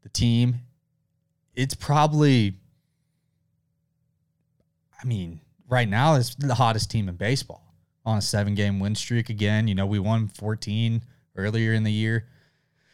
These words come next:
I don't see that happening again 'cause, like I said, we're playing Seattle and then the Giants. Those are po-, both pretty,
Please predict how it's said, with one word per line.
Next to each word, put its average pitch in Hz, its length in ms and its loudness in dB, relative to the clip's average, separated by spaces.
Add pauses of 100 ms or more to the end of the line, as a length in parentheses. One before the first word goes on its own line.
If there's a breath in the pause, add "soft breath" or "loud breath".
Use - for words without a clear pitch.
(180 soft breath)
I 123 80 2
don't 127 200 -2
see 123 420 0
that 117 240 2
happening 110 460 2
again 95 460 2
'cause, 98 160 -4
like 107 160 0
I 104 40 -2
said, 95 180 -6
we're 90 80 -6
playing 117 240 0
Seattle 104 480 0
and 101 80 -2
then 92 100 -2
the 87 80 -6
Giants. 98 420 -2
Those 101 120 -2
are 98 40 -2
po-, 107 360 -4
both 117 500 -2
pretty, 110 360 -4